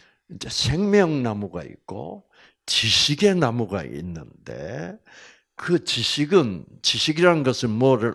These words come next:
알게 하는 거 아니에요. 그렇죠? 아는 것. 예. 그 뭐를 알게 하는 지식이냐? 그게 바로 뭐예요? Good and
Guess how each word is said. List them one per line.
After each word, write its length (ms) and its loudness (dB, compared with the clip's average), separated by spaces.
알게 380 4
하는 360 0
거 100 -8
아니에요. 340 -14
그렇죠? 560 -8
아는 440 -8
것. 240 -16
예. 40 -14
그 80 0
뭐를 880 4
알게 380 4
하는 600 -6
지식이냐? 1080 -8
그게 320 2
바로 600 0
뭐예요? 380 -8
Good 640 4
and 840 -2